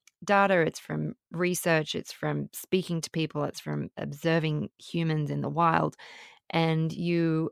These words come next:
are putting those pieces together into, um, ideally a really succinct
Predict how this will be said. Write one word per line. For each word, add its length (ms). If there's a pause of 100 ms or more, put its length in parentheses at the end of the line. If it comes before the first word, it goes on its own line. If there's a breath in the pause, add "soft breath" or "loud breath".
are 240
putting 300
those 180
pieces 540 (160)
together 640 (400 soft breath)
into, 760 (140)
um, 420 (260)
ideally 480
a 60
really 280
succinct 640